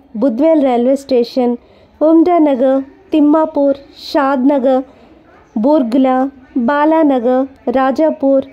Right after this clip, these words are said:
జడ్చెర్ల, మహబూబ్ నగర్, వన్పర్తి రోడ్, గద్వాల్ రైల్వే స్టేషన్ మీదుగా ట్రావెల్ చేసి డెస్టినేషన్ కర్నూలు టౌన్ రైల్వే స్టేషన్ని చేరుకుంటుంది.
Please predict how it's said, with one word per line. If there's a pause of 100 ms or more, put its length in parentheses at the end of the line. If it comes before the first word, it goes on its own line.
(200)
జడ్చెర్ల, (640)
మహబూబ్
నగర్,
వన్పర్తి
రోడ్, (500)
గద్వాల్
రైల్వే
స్టేషన్
మీదుగా
ట్రావెల్ (120)
చేసి (520)
డెస్టినేషన్ (380)
కర్నూలు
టౌన్
రైల్వే
స్టేషన్ని (120)
చేరుకుంటుంది.